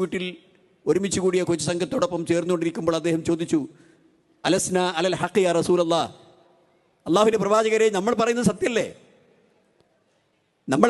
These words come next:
പ്രബോധനം ചെയ്യുന്നത് സത്യമല്ലേ? വിശ്വസിക്കുന്നത് സത്യമല്ലേ? ഖാല നഅം, അതെ. ഫഫീമൽ ഇഖ്തിഫാഉ, പിന്നെ എന്തിനാണ് നിങ്ങൾ ആ വാതിലിൽ നിന്ന് താഴിട്ടത്? അത്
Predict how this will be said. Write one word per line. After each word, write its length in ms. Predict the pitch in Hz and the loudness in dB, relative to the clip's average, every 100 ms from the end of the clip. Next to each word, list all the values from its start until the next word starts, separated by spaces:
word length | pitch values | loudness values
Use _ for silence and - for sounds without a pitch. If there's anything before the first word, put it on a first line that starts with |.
| 233 | 4
പ്രബോധനം 360 | 208 233 240 220 | 4 4 4 2
ചെയ്യുന്നത് 280 | 226 226 220 | 2 2 2
സത്യമല്ലേ? 440 | 196 254 233 208 123 107 | 2 2 0 0 -4 -2
വിശ്വസിക്കുന്നത് 560 | 175 - 233 226 220 220 190 | 0 2 2 0 0 2 2
സത്യമല്ലേ? 420 | 247 240 233 117 - - _ _ _ _ _ _ _ _ | 2 0 0 -2 -6 -20 _ _ _ _ _ _ _ _
ഖാല 140 | 151 190 190 | 0 2 2
നഅം, 220 | 185 202 190 170 | 0 -2 -2 0
അതെ. 180 | 185 208 190 - - _ - | 2 0 -2 -12 -20 _ -6
ഫഫീമൽ 420 | - 226 349 254 214 | -2 -2 0 0 -2
ഇഖ്തിഫാഉ, 420 | - 233 196 185 180 | -4 -2 0 0 -2
പിന്നെ 140 | 190 180 | -4 -4
എന്തിനാണ് 280 | 220 196 180 | -4 -4 -4
നിങ്ങൾ 160 | 180 175 139 _ _ _ _ - | -6 -8 -10 _ _ _ _ -2
ആ 80 | 160 160 | 0 2
വാതിലിൽ 320 | 156 175 185 | 0 0 -2
നിന്ന് 140 | 175 160 | -2 -2
താഴിട്ടത്? 420 | 160 180 175 156 156 - | -2 -2 -2 -4 -6 -6
അത് 80 | 156 | -4